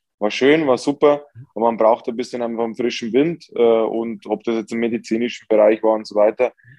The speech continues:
das haben sie echt gut gemacht und, äh, man glaubt,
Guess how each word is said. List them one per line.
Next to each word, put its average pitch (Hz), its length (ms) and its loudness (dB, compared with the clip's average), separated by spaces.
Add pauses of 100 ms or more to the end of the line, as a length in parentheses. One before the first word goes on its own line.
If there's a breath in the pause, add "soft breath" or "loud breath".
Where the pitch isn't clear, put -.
(160 soft breath)
das 107 140 -8
haben 120 140 2
sie 120 120 2
echt 120 140 -2
gut 131 180 -2
gemacht 131 440 0
und, 120 340 -6
äh, 117 340 2 (240)
man 107 220 -8
glaubt, 120 280 2